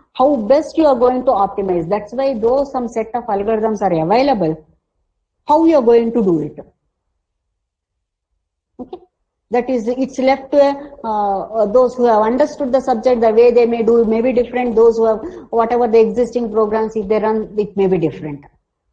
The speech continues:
So if they, if you understand, oh, there are so many local minimas are there, when you plot the graph and all those things, so many local, is it possible to do this one?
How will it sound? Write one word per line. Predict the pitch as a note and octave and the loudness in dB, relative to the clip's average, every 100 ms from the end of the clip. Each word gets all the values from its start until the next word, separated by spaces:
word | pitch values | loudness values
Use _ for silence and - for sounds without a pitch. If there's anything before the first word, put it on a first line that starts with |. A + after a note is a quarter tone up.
| - | -2
So | C4+ | 0
if | C4 B3+ | 0 0
they, | B3+ A#3+ | 2 2
if | A#3+ | 0
you | B3+ | 0
understand, | A#3+ C4 B3 B3+ G#3+ | 0 -2 -4 -2 0
oh, | A3 A3 | 2 2
there | G#3+ G#3 | 2 0
are | G3+ | -2
so | A#3 | -4
many | A#3 A#3 A3+ | -2 0 2
local | G#3+ G#3+ A3 | 2 2 0
minimas | G#3 G#3 G#3 G3+ G3+ | 0 0 2 2 0
are | F#3+ | 0
there, | G#3 F#3 - - _ - | 2 0 -4 -20 _ -4
when | G3+ | -2
you | G3+ F#3+ | -2 -4
plot | G3+ G3+ G#3 | -2 -2 -2
the | G#3 | -4
graph | F#3 G3 G3 G3 | -4 -2 -2 -2
and | G3 | -2
all | F#3+ G3 | 0 0
those | G3 F#3+ | -2 -4
things, | G3+ G3 | -6 -4
so | G3+ | -2
many | G3 G3 | -2 0
local, | F#3+ F#3+ F#3+ F#3+ - - - | 0 0 -2 -6 -10 -16 -4
is | C#4+ | -2
it | B3+ C4+ | -2 -4
possible | A3 F#3 F#3+ F#3 | -2 -2 -2 -4
to | F3 D3 | -6 -6
do | D3+ | -10
this | D3+ D3 | -14 -16
one? | - | -20